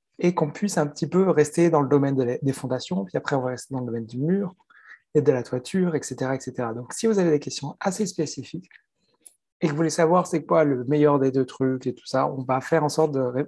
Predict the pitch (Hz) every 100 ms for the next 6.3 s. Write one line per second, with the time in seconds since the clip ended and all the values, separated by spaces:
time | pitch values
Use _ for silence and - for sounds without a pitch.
0 | - 131 147 151 165 - 147 - 127 120
1 | - 131 - 143 - 135 131 131 - 123
2 | - _ - _ - 127 120 135 147 127
3 | 117 139 143 180 - _ _ - 202 190
4 | 165 - 135 123 _ _ _ _ - _
5 | _ - _ _ _ - - - _ 185
6 | 190 -